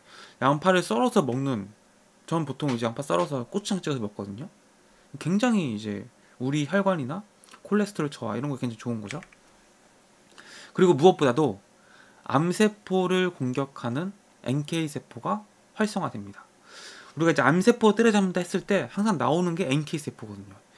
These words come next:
이 엔케이 세포가 암세포를 잡습니다. 근데 이게 이제 우리가 양파를 먹어줄 때마다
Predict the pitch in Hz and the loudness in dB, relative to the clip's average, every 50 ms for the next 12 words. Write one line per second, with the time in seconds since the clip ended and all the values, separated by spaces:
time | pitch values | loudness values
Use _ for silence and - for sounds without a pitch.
0 | - - - - - 180 180 156 143 151 147 - 196 196 190 170 - - - 151 | -20 -20 -20 -4 0 2 4 4 4 2 2 2 2 2 2 0 -6 -8 -4 -2
1 | 185 214 - - - - - 139 170 151 - 147 143 - - - - 113 104 98 | 0 0 -2 -2 -2 -2 -2 -2 -4 -6 -6 -6 -8 -8 -12 -12 -12 -10 -12 -12
2 | - - - _ _ _ _ _ - - - - - - 185 190 208 180 143 139 | -14 -18 -20 _ _ _ _ _ -20 -20 -20 -16 -4 0 4 6 6 6 6 4
3 | 147 147 135 131 190 220 214 - _ _ _ - - - _ - 147 147 139 123 | 2 0 0 -2 -4 -4 -4 -8 _ _ _ -20 -20 -10 _ 0 2 2 4 2
4 | 120 139 143 170 156 143 127 127 139 143 143 139 135 - 135 127 131 147 202 240 | 2 0 0 0 0 0 2 2 0 0 0 -4 -4 -4 -4 -2 -2 -2 -2 -2
5 | 247 | -4